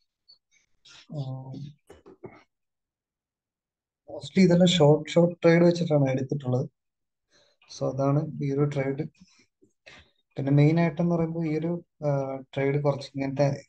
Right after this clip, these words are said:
ഈ ഒരു ചെറിയ amount ഇട്ട് ചെയ്യുമ്പോ ഞാൻ പറഞ്ഞതുപോലെ തന്നെ risky ആണ്. പക്ഷെ നമുക്ക് reward ഇതുപോലെ ചെയ്യാം. നമുക്ക് കറക്റ്റ് ചെയ്യാൻ അറിയാമെങ്കിൽ കറക്റ്റ് ഇതിനെല്ലാം ഈ ഓരോ ക്യാൻഡിൽ move ചെയ്യുന്നതിന് ഓരോ reasons ഉണ്ട്. ഏത് time frame ആണേലും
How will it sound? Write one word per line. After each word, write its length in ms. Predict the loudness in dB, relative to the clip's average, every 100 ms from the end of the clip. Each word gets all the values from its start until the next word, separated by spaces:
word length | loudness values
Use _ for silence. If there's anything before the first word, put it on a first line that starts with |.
| -6
ഈ 60 |
ഒരു 180 | -4 -4
ചെറിയ 400 | -2 0 2 4
amount 280 | 2 0 0
ഇട്ട് 160 | -2 0
ചെയ്യുമ്പോ 300 | 2 2 2
ഞാൻ 180 | 0 0
പറഞ്ഞതുപോലെ 440 | 0 2 2 2 0
തന്നെ 180 | -4
risky 380 | -6 -8 -6 0
ആണ്. 220 | 2 2 0 -10 _ _ _ _ _ _ _
പക്ഷെ 280 | -6 -2 -2 -4 -6 -2
നമുക്ക് 340 | -2 0 0 0 -2 _ -4
reward 320 | 0 4 6 4
ഇതുപോലെ 320 | 2 0 -2
ചെയ്യാം. 240 | -2 -2
നമുക്ക് 180 | -2 -2 2
കറക്റ്റ് 520 | 2 0 _ -20 -6
ചെയ്യാൻ 380 | -2 0 2 2
അറിയാമെങ്കിൽ 600 | 2 2 2 0 -4 -12 _ _ _ _ _ -4
കറക്റ്റ് 260 | -4 -4
ഇതിനെല്ലാം 340 | -4 -2 0 0
ഈ 80 | 4
ഓരോ 260 | 4 4
ക്യാൻഡിൽ 360 | 0 -2 -2 -4
move 260 | -4 -2
ചെയ്യുന്നതിന് 320 | 0 2 2 -2
ഓരോ 300 | -6 -4 -4
reasons 440 | -4 -4 -4 -4
ഉണ്ട്. 200 | -8 _ _ _ -20 -20 _ _ -4
ഏത് 280 | 0 0
time 200 | 2 0
frame 340 | -2 -4 -2 0
ആണേലും 380 | 0 0 -4